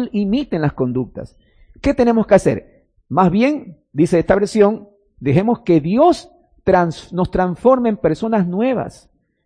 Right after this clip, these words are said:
Al cambiarles, ¿qué cosa? La manera de pensar. El ser renovados en nuestra mente según el entendimiento de Cristo.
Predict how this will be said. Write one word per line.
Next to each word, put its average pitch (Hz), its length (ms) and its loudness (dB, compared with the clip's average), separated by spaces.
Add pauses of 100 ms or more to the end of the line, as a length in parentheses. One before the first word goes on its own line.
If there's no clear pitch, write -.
(220)
Al 170 160 0
cambiarles, 190 600 2
¿qué 214 180 2
cosa? 131 340 -2
La 135 260 -2
manera 143 520 -4
de 143 160 2
pensar. 165 920 -6 (680)
El 123 100 -4
ser 185 240 2
renovados 170 920 0
en 185 160 -2
nuestra 131 420 -4
mente 165 540 -4
según 135 360 -6
el 185 80 -4
entendimiento 156 880 -4
de 127 140 -2
Cristo. 156 640 -4